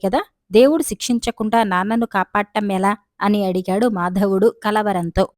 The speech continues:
"నువ్వు నియమనిష్టలు పాటిస్తూ ప్రతిరోజు మీ నాన్న ఆరోగ్యం కోసం దేవుణ్ణి ప్రార్థించు,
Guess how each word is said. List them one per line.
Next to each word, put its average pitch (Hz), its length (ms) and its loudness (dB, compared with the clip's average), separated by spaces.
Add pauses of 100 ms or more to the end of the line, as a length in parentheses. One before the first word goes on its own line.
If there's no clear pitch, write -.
(240)
"నువ్వు 269 240 8
నియమనిష్టలు 254 880 4
పాటిస్తూ 214 680 0
ప్రతిరోజు 247 760 2
మీ 214 220 0
నాన్న 196 340 2
ఆరోగ్యం 202 540 2
కోసం 220 400 0
దేవుణ్ణి 233 480 4
ప్రార్థించు, 185 600 0